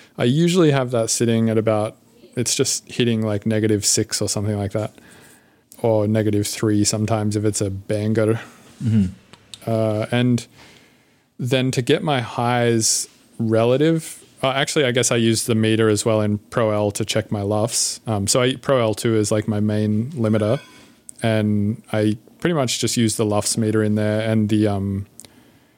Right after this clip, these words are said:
Speaker 1: the amount of gain reduction in there just to check how much it's getting hit on the master and how loud it is. And then the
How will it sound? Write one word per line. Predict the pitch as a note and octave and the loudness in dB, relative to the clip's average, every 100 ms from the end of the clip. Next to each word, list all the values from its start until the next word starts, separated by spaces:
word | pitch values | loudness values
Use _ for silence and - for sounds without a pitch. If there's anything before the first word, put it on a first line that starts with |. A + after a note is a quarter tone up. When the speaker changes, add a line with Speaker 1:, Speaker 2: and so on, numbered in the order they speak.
| - | -4
Speaker 1:
the | A#2+ | 0
amount | A2 G#2+ G#2+ | 0 0 0
of | G#2 G2 - | -2 -4 -4
gain | G#2+ G#2 | -2 0
reduction | G#2+ G#2 G2+ - G#2 | 0 0 -2 -2 -4
in | A2 G#2+ | -2 0
there | G#2+ G#2 | 2 2
just | A2 - | 0 -2
to | A2+ | -2
check | - G#2+ | -2 -2
how | G#2+ | -2
much | G#2 G2+ | -2 -2
it's | G#2 | -4
getting | - G#2 G2+ G2 | -4 -2 -2 -4
hit | - A2 - | -4 -4 -4
on | A2+ G#2+ | -2 -2
the | G2+ | -2
master | G2+ G2+ - A2 G#2+ A#2+ | -2 -2 0 0 0 -2
and | G#2+ G#2 F#2+ | -4 -4 -4
how | - G#2 | -4 -4
loud | G2 G2 | -4 -4
it | G#2+ | -2
is. | B2+ D#3 - - - _ C3+ | -2 -4 -10 -20 -20 _ -2
And | B2+ B2+ B2+ B2+ B2+ B2 | 0 2 2 2 2 0
then | A#2+ - A#2+ | -2 0 2
the | A#2 | 2